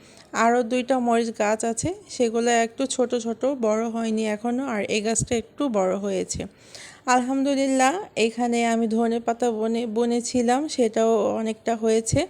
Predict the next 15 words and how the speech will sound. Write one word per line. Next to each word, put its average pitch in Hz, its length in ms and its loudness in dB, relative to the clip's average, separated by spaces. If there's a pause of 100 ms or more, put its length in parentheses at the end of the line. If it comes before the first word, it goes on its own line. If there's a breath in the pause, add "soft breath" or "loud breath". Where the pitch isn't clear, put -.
(500 loud breath)
যখনই 254 420 4
দেখি 262 280 2
বাসার 226 360 2
ধনেপাতা 233 540 0
শেষ 233 320 0
হয়ে 220 120 2
যায়, 220 140 2
তখনই 220 380 -2
কিন্তু 220 260 0
এখান 208 280 0
থেকে 233 280 0
নিয়ে 220 360 2
আমি 247 240 -4
ব্যবহার 190 500 -2
করি। 185 320 -4